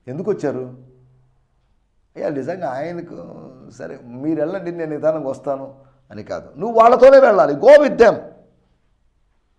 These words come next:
నువ్వు వాళ్ళతో కాకుండా మధ్యలో వాళ్ళు కలిసి, వీళ్ళు కలిసి, "మా ఇంటికి రాలేదే, చాలా రోజులైందే, రండి" అని నువ్వు డైవర్ట్ అయిపోయి టైమ్ వేస్ట్ చేసుకోవాల్సిన, చేసుకునే అవకాశం ఉంది.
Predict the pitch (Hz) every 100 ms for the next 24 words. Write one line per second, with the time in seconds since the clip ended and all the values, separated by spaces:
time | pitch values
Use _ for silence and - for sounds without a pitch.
0 | _ _ _ _ _ _ _ _ _ _
1 | _ _ _ 131 160 185 226 233 233 240
2 | 214 214 226 214 214 214 220 190 220 220
3 | 214 214 208 202 196 202 208 196 202 202
4 | 180 185 202 196 190 190 190 190 190 -
5 | - - _ - 208 185 175 214 220 196
6 | 185 202 196 196 208 190 185 170 185 180
7 | 156 175 170 156 147 - 190 - 202 214
8 | 214 196 170 156 127